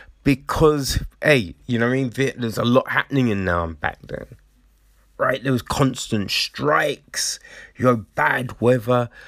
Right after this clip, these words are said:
so their original markings went. So now jump to modern day,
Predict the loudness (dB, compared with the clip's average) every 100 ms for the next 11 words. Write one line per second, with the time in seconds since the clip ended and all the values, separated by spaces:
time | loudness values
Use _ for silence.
0 | -20 -10 -6 -2 0 0 0 0 0 -2
1 | -2 -2 0 0 0 -2 -2 2 2 0
2 | -4 -10 -6 -6 -8 -12 -18 _ _ _
3 | _ _ _ _ _ _ -14 -4 -4 -4
4 | -18 _ _ _ _ _ _ _ _ _
5 | _ _ _ _ _ _ -4 0 0 -2
6 | 0 0 0 -2 0 0 0 -4 -4 -6
7 | -4 -2 -2 -4 -8